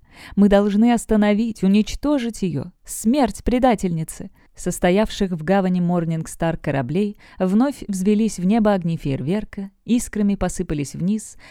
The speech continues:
а Люсинда продолжила. «Необходимо остановить морскую ведьму. Это единственный способ освободить нашу сестру. Иначе Цирцея будет ненавидеть нас до конца своих дней.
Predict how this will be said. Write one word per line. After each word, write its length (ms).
а 80
Люсинда 460
продолжила. 680
«Необходимо 640
остановить 720
морскую 480
ведьму. 400
Это 180
единственный 640
способ 480
освободить 720
нашу 260
сестру. 540
Иначе 340
Цирцея 480
будет 320
ненавидеть 540
нас 160
до 100
конца 400
своих 340
дней. 380